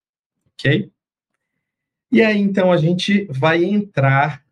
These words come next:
na nossa mediúnica propriamente dita, ali no, no momento com os,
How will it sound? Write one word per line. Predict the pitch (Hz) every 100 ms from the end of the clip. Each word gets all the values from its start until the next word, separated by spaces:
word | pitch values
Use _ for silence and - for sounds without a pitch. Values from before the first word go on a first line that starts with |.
| -
na | 131 135
nossa | 131 113 120 131 139
mediúnica | 135 131 127 127 113 127 131 135
propriamente | 131 123 123 127 123 127 131
dita, | 143 113 131 139 127
ali | 113 120 135 131
no, | 117 117 110 _ _ _ -
no | 127
momento | 127 123 135 139 147 143 -
com | 131 135 135 _
os, | 123 127 120 117 113 - - _